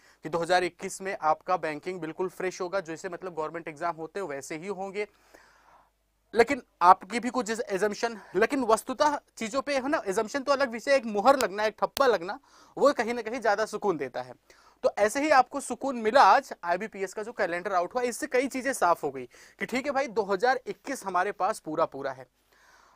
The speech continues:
आईबीपीएस के कैलेंडर में खास बात ये रही मेरे दोस्तों,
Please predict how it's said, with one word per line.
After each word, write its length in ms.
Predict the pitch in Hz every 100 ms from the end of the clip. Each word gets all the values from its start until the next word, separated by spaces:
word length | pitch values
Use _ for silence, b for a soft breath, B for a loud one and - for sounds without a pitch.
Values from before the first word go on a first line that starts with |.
| b b
आईबीपीएस 400 | 165 208 262 285
के 80 | 320
कैलेंडर 420 | 262 226 233 254
में 100 | 269
खास 320 | 269 202 233 202
बात 240 | 254 247
ये 220 | 180 226
रही 180 | 240 226
मेरे 160 | 214 190
दोस्तों, 480 | 185 - 226 262